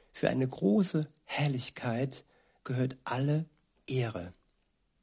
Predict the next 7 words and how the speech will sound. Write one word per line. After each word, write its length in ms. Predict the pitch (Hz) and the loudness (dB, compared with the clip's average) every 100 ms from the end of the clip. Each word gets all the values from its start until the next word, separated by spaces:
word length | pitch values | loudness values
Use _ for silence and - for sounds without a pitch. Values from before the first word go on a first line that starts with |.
| _ _ _ _ _ _ _ _ _ - | _ _ _ _ _ _ _ _ _ -16
Ich 140 | - | -16
wiederhole, 540 | - 107 110 123 156 175 - _ - - _ | -6 -4 0 2 2 0 -6 _ -20 -20 _
„Dem, 480 | 147 160 170 196 196 - - _ - | -2 4 6 6 2 -2 -20 _ -2
der 140 | - | 0
euch 240 | 135 131 | 0 0
bewahren 680 | - 131 127 143 151 110 101 - | -2 2 4 4 2 -2 -6 -10
kann, 520 | - 117 113 139 147 | -6 -2 2 0 0